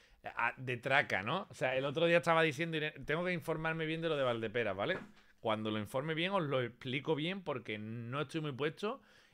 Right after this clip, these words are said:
y no me gusta hablar las cosas sin saber. Pero lo que he visto por encima es que Valdeperas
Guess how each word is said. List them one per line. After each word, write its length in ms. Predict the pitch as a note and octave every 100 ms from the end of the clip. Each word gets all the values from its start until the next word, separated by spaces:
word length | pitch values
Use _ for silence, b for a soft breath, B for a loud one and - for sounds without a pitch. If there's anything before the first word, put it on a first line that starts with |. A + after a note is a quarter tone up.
| _
y 460 | A#2+ A#2 A2+ A2+ A2
no 100 | A#2
me 120 | C#3
gusta 240 | C3+ C3
hablar 180 | A#2+ A#2
las 80 | A2
cosas 240 | B2 A2
sin 100 | A2+
saber. 280 | G#2 G2+ F2
Pero 180 | F#2+ G2
lo 160 | G#2 G2+
que 60 |
he 40 | B2+
visto 240 | C3+ E3
por 120 | D#3
encima 260 | D3 D3+ F3
es 40 |
que 100 | E3
Valdeperas 680 | D#3 C#3+ B2 A2 B2+ F3+ C4+